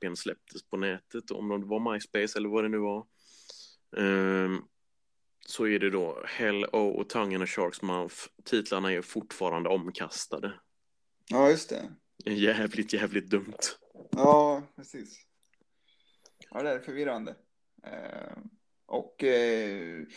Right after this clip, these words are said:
Speaker 2: jag såg det. Jag trodde ju att han, den här Alex Pardee, som är den här tecknaren som har gjort, eh, mer, alltså, de flesta av Cage senare skivomslag, han gjorde ju även Hell's Winter tydligen, även fast den inte är lika tecknad.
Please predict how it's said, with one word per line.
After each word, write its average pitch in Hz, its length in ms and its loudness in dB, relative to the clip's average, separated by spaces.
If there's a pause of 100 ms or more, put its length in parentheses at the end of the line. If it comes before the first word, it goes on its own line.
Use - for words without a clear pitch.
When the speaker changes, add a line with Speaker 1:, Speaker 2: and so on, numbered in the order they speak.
(120)
Speaker 2:
jag 139 120 4
såg 226 320 8
det. 139 120 10
Jag 120 120 6
trodde 214 240 4
ju 160 60 6
att - 240 8
han, 156 120 -2
den 151 100 0
här - 400 -2
Alex 151 340 -4
Pardee, 143 540 -4
som 117 220 -12
är 120 340 -4
den 117 180 -10
här 113 80 -12
tecknaren 151 600 -4
som - 140 -8
har 98 80 0
gjort, - 300 -6
eh, 95 320 0
mer, 123 220 2 (240)
alltså, 127 240 -6
de 117 260 -12
flesta 139 320 0
av 117 140 4
Cage 117 320 -2 (120)
senare 139 720 0
skivomslag, 98 640 -2 (340)
han 135 100 -4
gjorde 160 220 0
ju 196 60 4
även 127 300 2
Hell's - 300 -4
Winter 208 300 -6
tydligen, - 420 -6
även 139 140 -4
fast 156 160 -8
den 143 140 2
inte - 160 -4
är - 40 -2
lika - 200 -2
tecknad. - 600 -6